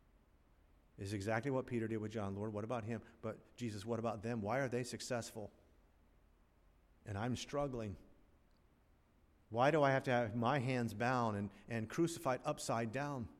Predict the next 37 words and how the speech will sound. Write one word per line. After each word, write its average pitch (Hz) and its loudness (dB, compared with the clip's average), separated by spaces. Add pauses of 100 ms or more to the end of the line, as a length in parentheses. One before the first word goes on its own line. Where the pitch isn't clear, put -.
(1500)
While 117 4
this 180 6
believer 120 6
of 104 2
yours 117 2
gets 131 -2
to 127 -6
write 120 2
more 143 2
books 135 -2
in 123 0
the 120 2
Bible 127 2
and 107 0 (500)
sees 180 2
the 135 6
revelation 143 4
of 113 2
Jesus 131 0
Christ 139 0
and 113 -4
lives 127 -2
to 123 -6
be 120 -2
almost 120 -4
a - -8
hundred. 98 -8 (800)
Why, 127 -8
why, 127 -6
why? 135 -8 (720)
What 139 0
is 151 -2
that 131 -2
to 117 -4
thee?" 98 -4 (160)
God 98 -10
says. 110 -14